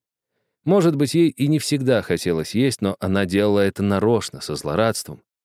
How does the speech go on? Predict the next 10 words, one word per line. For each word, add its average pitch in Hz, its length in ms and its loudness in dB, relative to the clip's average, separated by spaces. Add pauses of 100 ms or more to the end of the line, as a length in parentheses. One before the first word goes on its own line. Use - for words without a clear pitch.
(140)
с - 160 -2
вызовом, 104 560 2 (240)
чтобы 101 280 0
отомстить 117 640 0
голодным 98 480 2
пассажирам 104 580 0 (360)
и 117 180 0
покуражиться 95 760 -4
над 76 220 -4
ними. 69 320 -10